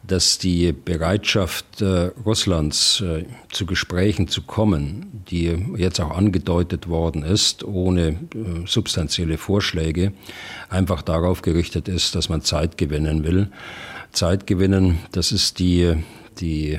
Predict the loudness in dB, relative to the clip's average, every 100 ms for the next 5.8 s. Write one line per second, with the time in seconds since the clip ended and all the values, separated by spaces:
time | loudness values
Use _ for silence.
0 | -4 -2 -2 0 -2 2 0 2 0 -2
1 | 0 4 4 4 2 -2 -10 -6 -4 -2
2 | -2 -2 -4 -4 -4 -4 -6 -6 0 2
3 | 4 4 2 0 2 4 4 2 -4 -14
4 | -14 -14 -10 -2 0 0 0 0 2 4
5 | 2 2 2 2 2 4 4 2